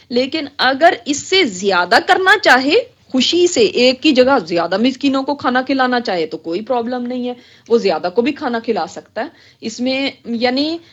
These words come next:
آپ نیکی کے معاملے میں تو یہ نہ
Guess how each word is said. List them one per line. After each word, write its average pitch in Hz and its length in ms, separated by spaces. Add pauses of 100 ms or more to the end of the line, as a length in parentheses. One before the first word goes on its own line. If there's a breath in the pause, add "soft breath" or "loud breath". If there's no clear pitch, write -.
(140 loud breath)
آپ 269 400
نیکی 277 480
کے 370 160
معاملے 285 400
میں 311 120
تو 311 120
یہ 277 280
نہ 294 60